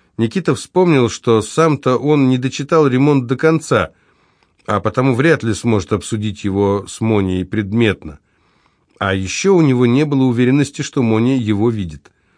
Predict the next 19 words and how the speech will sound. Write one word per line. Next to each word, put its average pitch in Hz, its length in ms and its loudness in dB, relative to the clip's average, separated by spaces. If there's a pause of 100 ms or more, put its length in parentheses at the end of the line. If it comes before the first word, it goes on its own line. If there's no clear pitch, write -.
(380)
Моня 127 360 4
как 117 180 -6
будто 120 640 -2
смотрел 127 540 0
сквозь 120 440 -2
Никиту, 123 600 -2 (480)
как - 280 -4
сквозь - 560 -2
калейдоскоп, 110 840 0
и 98 120 0
в 85 60 -2
данный 110 320 2
момент 113 460 0
изучал 104 500 -2 (320)
складывающиеся 123 1700 0
в 110 40 0
зеркальном 120 680 0
трёхграннике 113 880 -2
узоры. 127 500 -2